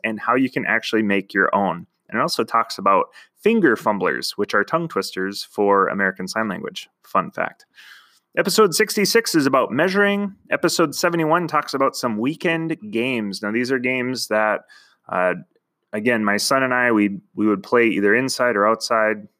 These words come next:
Uh, none of them involve a screen, so maybe just some ideas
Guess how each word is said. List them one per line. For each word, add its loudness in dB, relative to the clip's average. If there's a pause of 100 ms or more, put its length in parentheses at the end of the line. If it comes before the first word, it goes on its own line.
(220)
Uh, -6
none 0
of -4
them 0
involve 4
a 0
screen, -4
so -4
maybe 0
just 2
some 0
ideas 2